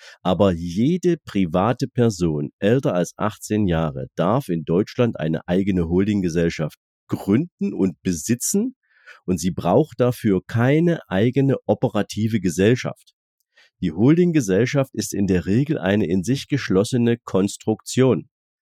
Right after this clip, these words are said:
an die du verschiedene Unternehmen dranhängen kannst oder aus der heraus du verschiedene Unternehmen gründen kannst, aber das ist nicht eine Bedingung,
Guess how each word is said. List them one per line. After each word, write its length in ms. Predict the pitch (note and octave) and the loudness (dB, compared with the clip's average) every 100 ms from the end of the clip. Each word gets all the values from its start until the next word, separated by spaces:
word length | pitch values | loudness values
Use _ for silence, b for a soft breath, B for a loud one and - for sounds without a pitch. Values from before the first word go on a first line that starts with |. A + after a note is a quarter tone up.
| _ _ | _ _
an 160 | D#2+ E2 | -4 -2
die 160 | F#2+ | 0
du 80 | A2 | -2
verschiedene 480 | - F#2 B2+ C3 G#2+ | -4 -4 -4 -2 -2
Unternehmen 420 | G#2+ F#2 E2+ D#2+ | 0 0 0 -2
dranhängen 440 | D2+ A2+ D#3 E3 | 0 2 2 0
kannst 320 | E3 E3 F#3+ G2+ | 0 -2 -2 -2
oder 180 | E2+ | -2
aus 160 | C2+ - | -2 0
der 180 | F2+ E2+ | 0 0
heraus 440 | E2+ D#2 G2+ D#3+ | -2 0 0 0
du 100 | C#3+ | -6
verschiedene 420 | - F2+ G2+ F#2 | -6 -6 -4 -2
Unternehmen 400 | E2+ E2+ E2 E2 | -2 -2 -2 -2
gründen 400 | E2 F2+ A#2 C3 | 0 0 0 -4
kannst, 380 | B2 C#3 D#3+ - | -2 -2 -2 -4
aber 180 | F#2 F2 | -4 -2
das 160 | G2 A#2 | -2 -4
ist 240 | A2+ - | -8 -2
nicht 460 | A2+ C3 F3 - _ | 2 2 0 -4 _
eine 280 | A#2 A#2 A#2+ | -2 0 0
Bedingung, 720 | G2 F2 F2 C3+ C#3+ G2+ B2+ | -2 -6 2 4 4 2 0